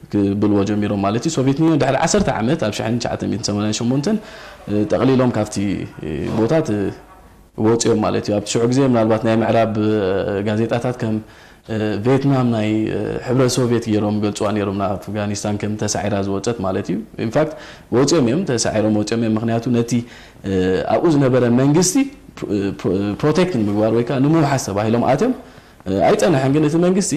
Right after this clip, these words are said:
ድሕሪ ክልተ ዓመት ካብኡ ምውፅኦም፣ እ፣ ካብ ስልጣን፣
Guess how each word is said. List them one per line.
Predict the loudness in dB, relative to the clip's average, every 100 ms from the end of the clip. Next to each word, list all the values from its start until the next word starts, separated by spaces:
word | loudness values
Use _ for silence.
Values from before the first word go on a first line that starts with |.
| -4
ድሕሪ | -2 2 4 4 2
ክልተ | 0 0
ዓመት | 0 0 -2 -4 -6 -6 -10 -10
ካብኡ | -4 -4 -2
ምውፅኦም፣ | 2 2 4 2 0 -4 -12 -20 -20 -20
እ፣ | -12 -10
ካብ | -6 -4
ስልጣን፣ | -2 -2 -2